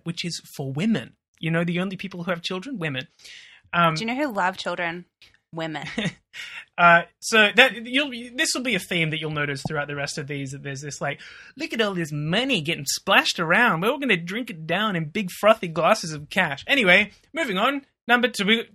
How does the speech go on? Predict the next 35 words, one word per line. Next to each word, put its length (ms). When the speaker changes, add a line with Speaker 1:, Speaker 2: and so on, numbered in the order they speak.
Speaker 1:
ten 200
out 140
of 80
ten 200
for 120
the 80
Herald 260
Sun, 360
<laughs> 0
Speaker 2:
<laughs> 1500
Speaker 1:
uh, 240
from 200
Holly. 420
And 200
Speaker 2:
<laughs> 0
Um, 540
Speaker 1:
now, 240
I'm 140
sorry, 260
it's 100
on 140
tape. 240
Speaker 2:
Oh, 80
Speaker 1:
And 160
now 180
we're 280
Speaker 2:
true. 180
You 120
can't 240
edit 200
audio. 440
Speaker 1:
<laughs> 920
We're 80
moving 280
on 240